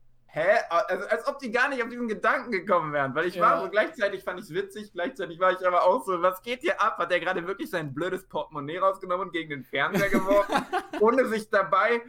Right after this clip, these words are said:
Speaker 1: oder auch im Nachhinein zu denken, „Oh, Glück gehabt, er ist nicht kaputt
Speaker 2: Ja,
Speaker 1: gegangen.“
Speaker 2: ohne Witz,
Speaker 1: Also
Speaker 2: Alter.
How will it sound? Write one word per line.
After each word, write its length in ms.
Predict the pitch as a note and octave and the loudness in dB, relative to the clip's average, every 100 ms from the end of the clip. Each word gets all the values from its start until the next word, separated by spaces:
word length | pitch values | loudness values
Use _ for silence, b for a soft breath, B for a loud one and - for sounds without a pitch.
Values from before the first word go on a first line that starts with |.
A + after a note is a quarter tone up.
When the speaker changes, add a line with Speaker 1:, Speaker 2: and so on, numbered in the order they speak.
| - | -12
Speaker 1:
oder 240 | F#3+ F#3+ G#3 | -4 2 2
auch 120 | C4 | 2
im 160 | F#3+ F3 | 0 0
Nachhinein 540 | G3 A#3+ A#3 G3 G3 | 2 2 0 -2 -2
zu 100 | F#3+ | -6
denken, 260 | F3+ F#3+ - | -6 -6 0
„Oh, 180 | G3 F#3 | 0 2
Glück 280 | G3+ A3+ | 2 2
gehabt, 260 | C4 G#3 - | 2 2 2
er 80 | G#3 | -2
ist 100 | G#3+ | -2
nicht 180 | A#3 - | -10 -8
kaputt 360 | C#3+ - F#3+ | -8 -4 -6
Speaker 2:
Ja, 120 | G#3+ G3 | -6 -6
Speaker 1:
gegangen.“ 520 | G#3 G#3+ C4+ G#4 A3 | -2 2 0 0 -4
Speaker 2:
ohne 400 | A#3+ A#3 A#3 G#3 | -6 -6 -8 -8
Witz, 140 | A3 | 0
Speaker 1:
Also 380 | F#3+ F#3+ F#3+ F#3 | 2 2 -2 -6
Speaker 2:
Alter. 600 | F3 D3+ D#3+ E3+ C#3+ D3 | -6 -6 -12 -14 -12 -14